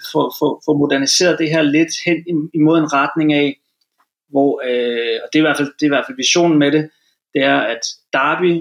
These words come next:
øh, fans kan tage det her spil her og præsentere det for, øh, for, for nye fans, eller for, for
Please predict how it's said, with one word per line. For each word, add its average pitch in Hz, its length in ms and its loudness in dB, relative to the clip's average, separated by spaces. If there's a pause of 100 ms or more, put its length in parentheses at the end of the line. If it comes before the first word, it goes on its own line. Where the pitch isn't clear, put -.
(220)
øh, 131 200 0 (100)
fans 170 300 0 (260)
kan 147 80 -8
tage 165 200 0
det 165 100 0
her 156 100 0
spil 151 280 0
her 143 240 0 (400)
og 127 340 -2 (100)
præsentere 147 760 0
det 117 160 -10 (240)
for, 135 180 2 (260)
øh, 113 720 -4 (240)
for, 127 240 -2
for 135 60 -4
nye 147 400 6
fans, 120 320 -6
eller 117 180 -4
for, 135 160 0
for 127 100 -10